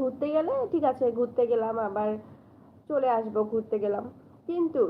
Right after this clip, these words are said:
সেখানে যাই সেটেল হব বা থাকবো, এটা, মানে, ভাবলেই আমার ভয় লাগে কেমন জানি, অসম্ভব। বাংলাদেশ ছেড়ে কোথাও যেতে পারবো না, এত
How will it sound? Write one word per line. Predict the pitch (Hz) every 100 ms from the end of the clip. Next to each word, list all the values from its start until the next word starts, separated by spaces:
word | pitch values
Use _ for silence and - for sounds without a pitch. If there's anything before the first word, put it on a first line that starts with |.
| 214
সেখানে | 226 247 262
যাই | 269 269
সেটেল | 226 233 254
হব | 247 220 208
বা | 220 -
থাকবো, | 254 226 208 196 202 - 202
এটা, | 220 226
মানে, | 226 240 226
ভাবলেই | 214 220 - 233 285 311
আমার | 294 262 208
ভয় | 196 190
লাগে | 185 180
কেমন | 175 -
জানি, | - - 220 - - - - - - - - - 214
অসম্ভব। | 220 294 277 254 226 196
বাংলাদেশ | 208 196 240
ছেড়ে | - 247 240
কোথাও | 220 247 240
যেতে | 226 202
পারবো | 104 113 - -
না, | 220 - - - -
এত | 359